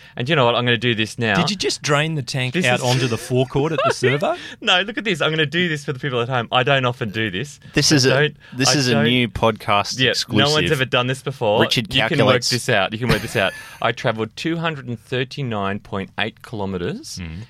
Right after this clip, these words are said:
Speaker 1: and I'll tell you how much I put in at the, at the B P. I would, at the, I won't mention the name, but I have now.
Speaker 2: <laughs> Too late.
Speaker 1: Um, so I put in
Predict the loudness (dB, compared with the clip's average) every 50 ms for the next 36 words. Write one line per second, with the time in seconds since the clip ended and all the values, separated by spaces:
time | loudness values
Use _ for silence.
0 | _ _ -4 -2 -2 -2 -2 -2 -4 -8 -12 -20 _ _ _ _ _ _ -14 -10
1 | -4 -4 -2 -2 -2 -2 -4 -4 -6 -8 -8 -6 -6 -4 -4 -4 -4 -6 -6 -4
2 | -4 -2 -2 -2 -2 -4 -6 -10 -10 -10 -12 -8 -6 -4 -4 -4 -6 -6 -6 -4
3 | -4 -4 -4 -4 -4 -4 -4 -4 -8 -10 -10 -14 -18 -20 -10 -8 -6 -6 -4 -6
4 | -8 -10 -16 -18 -14 -12 -10 -10 -10 -12 -12 -10 -8 -6 -4 -4 -4 -6 -8 -10
5 | -12 -14 -12 -14 -14 -12 -10 -10 -6 -4 -2 0 0 0 -2 -4 -8 -12 -16 -16
6 | -10 -6 -6 -4 -4 -4 -2 0 0 0 0 -2 -2 -4 -4 -4 -2 -2 -2 -2
7 | -2 -2 -2 0 2 2 2 2 2 0 0 0 -2 -2 0 0 0 2 0 0
8 | 0 -2 -4 -6